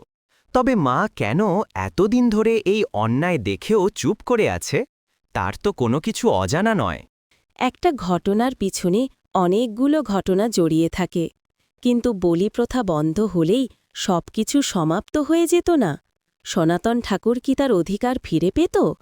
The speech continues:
Speaker 2: আমার কি এই প্রেতজনু থেকে মুক্তি হতো? মা যে সকলের মঙ্গল চায়, তাই তো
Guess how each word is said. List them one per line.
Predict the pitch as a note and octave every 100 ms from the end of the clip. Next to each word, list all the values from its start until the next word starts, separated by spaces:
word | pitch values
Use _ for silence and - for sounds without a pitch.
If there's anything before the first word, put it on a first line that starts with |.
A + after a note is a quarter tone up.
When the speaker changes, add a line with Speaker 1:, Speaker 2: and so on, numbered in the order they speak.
| _ _ _ _
Speaker 2:
আমার | - F3 F#3+ A3
কি | - B3+
এই | C#4+
প্রেতজনু | - F3 D#3+ F3 A3 A#3+
থেকে | C4+ D4+ E4
মুক্তি | G3+ D#3+ - C4+
হতো? | C#4 E4+ A#4+ F#4+ - _ _ _ -
মা | G3+ G3 A#3
যে | D#4+
সকলের | D4+ - E3 - G#3 C4+
মঙ্গল | C4+ F3 E3 F3+ F#3+ F3
চায়, | - E3 E3+ - _ _ _
তাই | F#3 E3 F3
তো | E4+ B3+